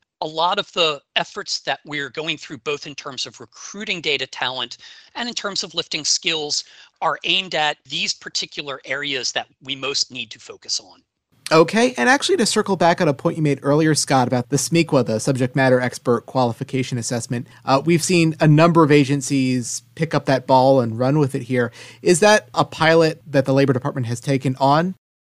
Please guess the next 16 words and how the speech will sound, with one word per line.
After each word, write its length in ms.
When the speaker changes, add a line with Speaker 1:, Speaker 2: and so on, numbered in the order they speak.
Speaker 1:
All 260
federal 560
agencies 1000
were 260
potentially 800
open 400
to 100
that 280
through 320
the 80
Chief 240
Data 180
Officer 420
Council. 520
And 160
so 400